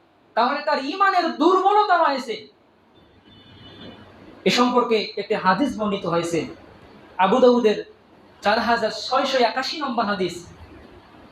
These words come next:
রাসূল করিম সাল্লাল্লাহু আলাইহি সাল্লাম বলেছেন, "ইন্না মিন আহাব্বা লিল্লাহি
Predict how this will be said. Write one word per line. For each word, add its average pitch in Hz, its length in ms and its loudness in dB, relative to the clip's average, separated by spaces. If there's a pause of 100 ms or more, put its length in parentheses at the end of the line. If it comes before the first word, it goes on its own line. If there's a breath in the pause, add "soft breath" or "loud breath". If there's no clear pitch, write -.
(140)
রাসূল 233 380 0
করিম 226 300 0
সাল্লাল্লাহু 208 540 0
আলাইহি 196 200 -6
সাল্লাম 185 300 -2
বলেছেন, 165 420 -2 (3000)
"ইন্না 233 300 4
মিন 226 280 0
আহাব্বা 226 460 0
লিল্লাহি 233 760 0